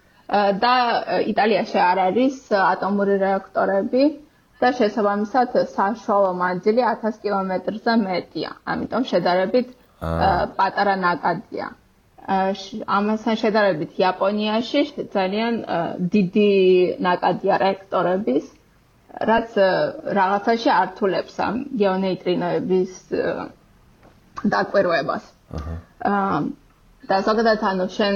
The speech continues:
Speaker 1: შე-, არ შეგიძლია, ა, პირა-, პირდაპირ შეადარო ეს რიცხვები სხვა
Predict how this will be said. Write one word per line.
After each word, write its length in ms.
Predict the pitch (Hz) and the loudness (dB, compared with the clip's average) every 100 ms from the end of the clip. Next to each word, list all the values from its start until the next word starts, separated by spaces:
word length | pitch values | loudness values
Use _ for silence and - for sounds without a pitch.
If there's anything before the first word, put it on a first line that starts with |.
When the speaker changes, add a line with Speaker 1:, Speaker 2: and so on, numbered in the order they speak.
| 190 | -2
Speaker 1:
შე-, 240 | - 214 | -2 -2
არ 160 | 208 208 | -2 -2
შეგიძლია, 800 | - 196 208 202 - 202 208 254 269 - _ _ _ - | 0 2 2 0 0 2 2 2 -6 -12 _ _ _ -4
ა, 120 | - | -2
პირა-, 480 | - 214 208 208 175 - _ | 2 2 4 2 0 -6 _
პირდაპირ 520 | - 190 202 196 208 | 0 0 0 0 0
შეადარო 640 | - - 190 185 185 175 233 | -2 0 2 2 2 2 2
ეს 180 | 233 208 | 2 2
რიცხვები 640 | - 185 - 190 240 226 233 | 0 -2 -2 -2 0 2 0
სხვა 280 | - - | -2 -6